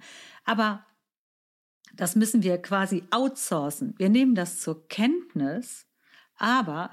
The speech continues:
wir lassen nicht mehr zu, dass wir damit eine unserer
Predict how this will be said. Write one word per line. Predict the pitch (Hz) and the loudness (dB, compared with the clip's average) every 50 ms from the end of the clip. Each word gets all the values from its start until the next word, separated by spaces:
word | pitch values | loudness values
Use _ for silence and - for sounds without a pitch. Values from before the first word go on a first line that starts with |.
| _ _ - | _ _ -8
wir | 180 185 190 | -4 -2 -2
lassen | 190 196 208 208 202 - 202 190 | 0 -2 -2 -2 -2 -2 0 0
nicht | 190 196 226 233 - - - | 0 0 0 -2 -4 -4 -2
mehr | 247 240 247 240 | 0 2 2 0
zu, | 240 - - - 214 190 190 202 220 240 247 - _ _ _ _ _ _ _ _ _ _ _ _ _ _ _ _ | -2 -6 -6 -4 -4 -2 -2 -2 -2 -4 -6 -8 _ _ _ _ _ _ _ _ _ _ _ _ _ _ _ _
dass | 214 214 208 208 | -2 -2 -2 -2
wir | 208 196 190 170 | -2 -2 -2 0
damit | 170 175 175 175 175 185 196 226 247 247 - - _ _ _ _ _ | -2 -2 -2 -2 -2 -2 -2 -2 -2 -4 -8 -16 _ _ _ _ _
eine | - 190 202 202 208 214 220 - - - - _ _ _ _ | -2 -2 0 2 2 2 0 0 -4 -10 -14 _ _ _ _
unserer | 220 214 202 190 190 190 185 180 180 190 185 - | 0 0 0 0 0 -2 -2 0 -2 -4 -6 -8